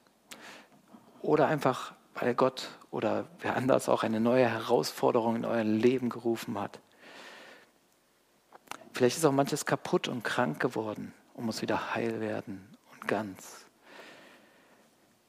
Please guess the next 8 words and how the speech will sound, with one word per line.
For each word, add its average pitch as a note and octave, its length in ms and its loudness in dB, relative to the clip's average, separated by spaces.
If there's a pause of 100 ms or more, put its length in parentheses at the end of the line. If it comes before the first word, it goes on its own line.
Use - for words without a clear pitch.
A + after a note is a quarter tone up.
(140)
Vielleicht F#3 380 6
auch E3+ 140 2
neu, E3 360 6
weil D#3 320 6 (440)
es - 160 -6
was G3 160 2
Besseres B2+ 440 2
braucht. - 420 -6